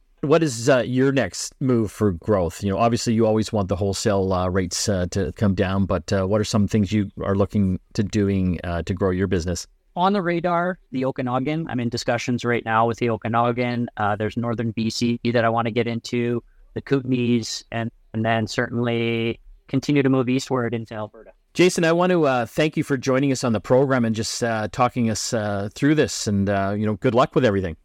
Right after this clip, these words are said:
Speaker 2: I appreciate you having me. Thanks for your time. And, and just to let everyone know, I mean, there is, there is an alternative. There is somebody else out there that can provide the same internet at a better price.
Speaker 1: Just quickly, what's your web address?
Speaker 2: Hey babbel dot C A. That's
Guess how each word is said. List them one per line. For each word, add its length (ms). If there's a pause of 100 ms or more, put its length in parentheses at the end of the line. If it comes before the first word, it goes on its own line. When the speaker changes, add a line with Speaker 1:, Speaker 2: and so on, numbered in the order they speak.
(120)
Speaker 2:
I 140
appreciate 480
you 140
having 200
me. 360
Thanks 180
for 80
your 100
time. 440
And, 140 (520)
and 160
just 200
to 60
let 180
everyone 360
know, 180
I 60
mean, 180
there 180
is, 380 (200)
there 140
is 120
an 80
alternative. 640
There 160
is 80
somebody 260
else 200
out 180
there 100
that 180
can 100
provide 360
the 80
same 260
internet 400
at 140
a 40
better 200
price. 300 (240)
Speaker 1:
Just 180
quickly, 260
what's 200
your 80
web 160
address? 320 (300)
Speaker 2:
Hey 260
babbel 420
dot 240
C 220
A. 200
That's 220